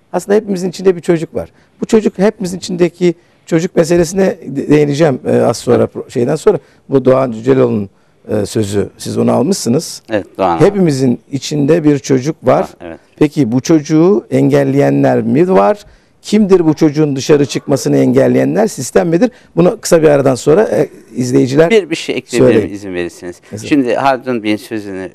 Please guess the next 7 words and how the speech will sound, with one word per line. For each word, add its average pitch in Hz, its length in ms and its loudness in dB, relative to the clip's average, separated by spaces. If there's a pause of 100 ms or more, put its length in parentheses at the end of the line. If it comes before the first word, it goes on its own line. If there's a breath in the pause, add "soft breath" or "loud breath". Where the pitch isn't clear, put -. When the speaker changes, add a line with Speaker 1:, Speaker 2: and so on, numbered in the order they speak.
Speaker 2:
söylediğinizde, 92 680 -8
demin 87 260 -10
buyurdunuz. 85 460 -14 (320 soft breath)
Hani 104 360 -2
söylediklerinizi 95 760 -4
görüntüleyin 85 760 -6
diye. 87 220 -6